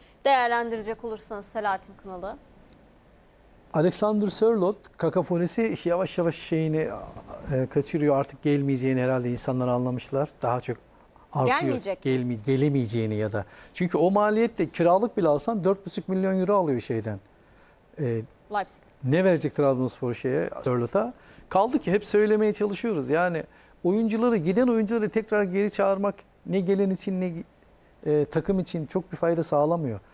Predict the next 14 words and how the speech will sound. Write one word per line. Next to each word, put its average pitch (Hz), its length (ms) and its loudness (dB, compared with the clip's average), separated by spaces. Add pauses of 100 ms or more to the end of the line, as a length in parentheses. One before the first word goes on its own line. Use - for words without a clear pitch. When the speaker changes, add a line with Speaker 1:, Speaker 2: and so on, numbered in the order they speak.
(340)
Speaker 2:
Sörloth 214 480 2 (1500)
milli 208 300 2
takım 190 300 -2
kampına 180 380 0
gittiğinde 185 760 0 (540)
geri 208 240 4
gelmesi 190 400 4
gerekirken 180 580 0
Beşiktaş 156 420 -2
maçı 160 240 2
varken 165 300 2
Trabzonspor'un 135 720 0 (340)
gelmedi 226 440 4
ya. 180 280 2